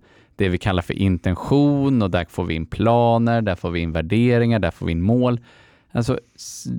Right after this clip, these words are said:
och, och jag menar, man kan bara gå till sig själv, en sån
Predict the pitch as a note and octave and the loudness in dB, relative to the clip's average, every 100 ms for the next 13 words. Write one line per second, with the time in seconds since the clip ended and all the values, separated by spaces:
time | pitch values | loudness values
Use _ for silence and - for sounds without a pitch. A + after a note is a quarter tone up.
0 | - D3+ D3+ D#3+ D#3 C#3 C3+ B2+ D3 C#3+ | -2 0 0 0 0 0 0 0 0 0
1 | C3 B2+ - A#2 A2+ - G#2 G2+ G2 G2 | 2 0 0 -2 -2 0 0 2 0 -2
2 | - _ _ B2+ | -4 _ _ -2